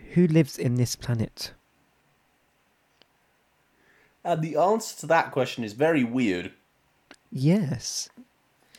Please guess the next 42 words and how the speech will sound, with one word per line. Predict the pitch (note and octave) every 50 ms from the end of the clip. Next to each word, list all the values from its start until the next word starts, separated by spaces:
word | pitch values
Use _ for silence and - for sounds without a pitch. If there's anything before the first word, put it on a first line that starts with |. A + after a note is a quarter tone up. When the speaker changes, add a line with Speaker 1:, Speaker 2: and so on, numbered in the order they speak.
| - - _ _ _ _ _ _ A#2+
Speaker 2:
Um, | A#2+ A#2 D#3+
Speaker 1:
It | - A#2 A2 -
Speaker 2:
'cause | D3 C3+ C3
they | C#3+ C3+
arrive, | C3 B2+ C3+ D3+ E3+ E3 F#2+ D#2 - E2 E2+ F#2 G#2+ C3 - _ _ _ _ _ _ _ _ _ _ _ _ -
and | A2 A2+ A2 A2 A2 G#2+ G#2+ G#2+ G#2+ G#2+ G2+ - - _
all | D#3 F3 F3 D#3+
of | B2
a | B2
sudden | - - D3 B2 G2 F#2+ F#2
they're | G2 G2+ G#2+ B2
operate-, | C3 C3+ - C3 A#2 A2 G#2 - - _
they, | C3 A#2+ A#2 A#2 A#2 - -
they | C#3+ C3 C3+
go | C#3 D3+ D3+
into | D#3 D3+ D3 C#3 - C3+
this | A#2+ A#2+ A2 - - -
very | - _ - D3+ D#3+ E3 D3+ - -
opulent | - - - - - B2 A2+ A2 G2 -
house, | - - - A#2+ G#2 F2 E2+ E2+ E2+ - - - - - - - _ _ _ _ _ _ _ _ _ _ _ _ _ _ -
um, | G#2 G2+ G2 F#2+ G2 G2 - - -
and | A#2 A2+
the | A2+
monoid | A#2+ C#3 D#3 D#3 D3+ C3 A#2+ A2+
is | A2 -
trying | - C#3 A#2+ -
to | -
prove | - B2 G#2+
a | G2
point. | - - A#2+ A2 G2+
He's | G2+ F#2+
like, | G2+ F#2+
"Well, | A2 G#2
where | G2+ A#2 A#2 A2 A2
are | A2 G#2+ A2 G#2+ G2+
they? | G2 F#2 F#2
I'm | F#2 F#2+ G2+ G#2+
gonna | G#2 G2 F#2+
start | - - A2+ G2+ F#2 -
breaking | - A2 G#2+ G2+ - - F#2+ E2+
some | - - F2 E2+
stuff." | - - F2+ E2+ D#2 D2+ - - -